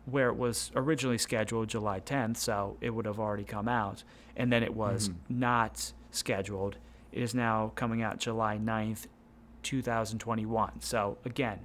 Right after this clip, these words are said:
Speaker 1: moving all the way to next year, which is smart.
Speaker 2: Interesting. Yeah, that was one we were fully expecting to become a streamer, but good for them.
Speaker 1: It still may. It still could.
Speaker 2: Yeah.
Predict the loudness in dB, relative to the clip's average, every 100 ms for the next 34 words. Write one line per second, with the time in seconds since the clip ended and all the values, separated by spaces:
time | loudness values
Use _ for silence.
0 | -6 -2 0 2 0 0 0 0 0 0
1 | 0 -4 -6 -14 -16 -4 -2 -2 -8 -4
2 | -2 -2 -6 -18 -20 -20 -12 -10 -4 -4
3 | -2 0 2 2 0 -4 -4 -10 -18 -20
4 | -20 -20 -14 -2 4 6 4 6 8 10
5 | 8 6 4 4 4 4 4 4 2 -12
6 | 2 4 6 2 -2 -2 -2 0 -4 -6
7 | -4 -2 -2 -4 -4 -4 -2 -2 -4 -2
8 | -4 -4 -12 -4 -2 -2 -2 -2 -2 -4
9 | -10 -16 -20 -20 -20 -20 -20 -20 -20 -20
10 | -20 -20 -18 -2 -2 0 -2 2 4 4
11 | 2 0 0 -2 -4 -6 -10 -6 -4 -4
12 | 2 0 0 -6 -6 0 4 4 4